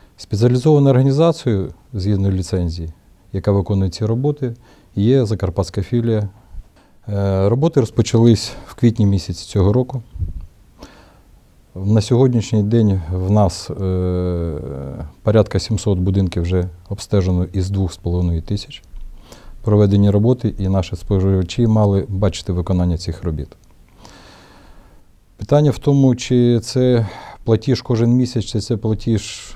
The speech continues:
раз в рік, раз в три і так далі. Все це залежить від того, який, м, має вік будинок. Якщо це будинок до двадцяти п'яти років, і газова мережа відповідно, така робота,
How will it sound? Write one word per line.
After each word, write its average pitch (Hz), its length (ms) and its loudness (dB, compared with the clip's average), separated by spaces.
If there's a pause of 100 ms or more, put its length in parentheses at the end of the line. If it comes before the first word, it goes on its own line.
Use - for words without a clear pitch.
раз 104 300 0
в 107 80 -4
рік, 113 220 0
раз 101 180 0
в - 60 -20
три 107 220 -2
і 87 60 0
так 92 200 -4
далі. 80 180 -4 (760)
Все 160 160 0
це 151 120 2
залежить 131 460 2
від 123 160 0
того, 139 420 2 (100)
який, 120 580 0 (160)
м, 95 480 -4
має 107 260 2
вік 101 180 0
будинок. 90 400 -2 (260)
Якщо 98 260 -4
це 147 140 -2
будинок 131 460 2 (280)
до 110 180 0
двадцяти 101 340 -2
п'яти 95 240 -4
років, 95 340 -4 (240)
і 101 80 -6
газова 101 340 0
мережа 101 320 0
відповідно, 101 560 -4 (460)
така 123 240 2
робота, 117 360 2